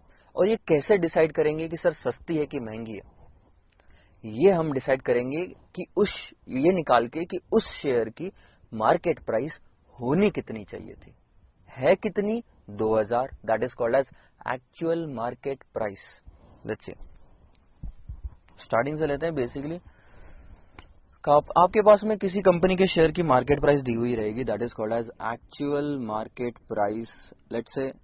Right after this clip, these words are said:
two thousand rupees। आपको निकालना पड़ेगा theoretical market price,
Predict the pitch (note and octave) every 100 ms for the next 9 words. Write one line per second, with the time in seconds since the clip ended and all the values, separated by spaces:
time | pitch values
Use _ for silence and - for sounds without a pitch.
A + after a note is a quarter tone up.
0 | _ _ - _ _ _ _ _ - B2
1 | A#2 A#2 G#2 G#2+ G#2 G2 F2 - - _
2 | _ - - - _ - D3 D#3+ F#3+ E3+
3 | C#3+ C3 C#3+ C#3+ C3+ C#3 C#3 B2 A2 A2+
4 | B2 A#2 B2 A2 G2+ G2 G#2 - F#2 E2+
5 | -